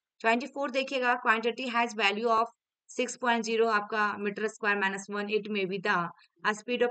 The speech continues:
particles, velocity of particles, position of particles, displacement of the particles।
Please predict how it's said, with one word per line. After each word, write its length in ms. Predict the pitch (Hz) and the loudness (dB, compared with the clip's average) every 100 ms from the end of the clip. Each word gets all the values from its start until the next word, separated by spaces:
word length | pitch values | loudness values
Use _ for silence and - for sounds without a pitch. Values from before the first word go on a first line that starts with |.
| 240 | 6
particles, 760 | 208 220 - 226 233 - 185 180 | 4 4 0 0 0 -10 -6 -2
velocity 460 | 170 220 254 220 | 0 -2 -4 -4
of 40 | 247 247 | 0 6
particles, 480 | 226 247 240 233 226 - 202 | 4 4 2 2 0 -4 0
position 360 | 202 214 254 240 | 0 0 0 -2
of 60 | 247 | 4
particles, 440 | 226 220 247 233 233 220 | 4 4 0 0 0 -4
displacement 560 | 208 - 214 208 220 208 | -6 -4 -6 -2 -4 -2
of 80 | 208 | -4
the 140 | 190 | -4
particles। 540 | 208 165 156 160 147 | 0 0 0 -4 -4